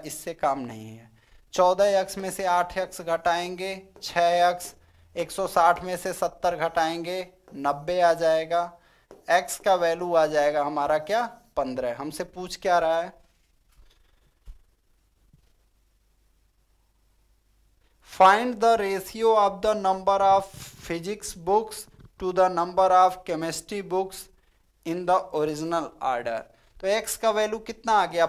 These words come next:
पन्द्रह, यानी केमिस्ट्री का पन्द्रह बुक है और फिजिक्स का दस बुक है। तो हमें किसका किससे पूछ रहा है, ये देख लेते हैं।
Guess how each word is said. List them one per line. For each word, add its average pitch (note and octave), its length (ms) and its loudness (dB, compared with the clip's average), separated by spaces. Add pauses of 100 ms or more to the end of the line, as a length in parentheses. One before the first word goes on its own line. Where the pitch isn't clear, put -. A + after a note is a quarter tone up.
पन्द्रह, G3 480 0 (160)
यानी F#3 220 -2
केमिस्ट्री G3+ 680 -4
का A3+ 160 2
पन्द्रह G#3+ 460 -2
बुक A3 300 -8
है A#3 180 2
और F#3+ 260 2
फिजिक्स F#3 540 -8
का G#3 180 2 (120)
दस D#3 280 6
बुक B2+ 320 -12
है। B2 120 -10 (300)
तो E3 60 -12
हमें F#3+ 420 -4
किसका A3 400 -4
किससे G#3+ 400 -8
पूछ G3 320 -12
रहा G3 100 0
है, F#3 140 2
ये F3 80 -2
देख C3+ 320 -6
लेते A#2+ 280 -10
हैं। A#2+ 260 -18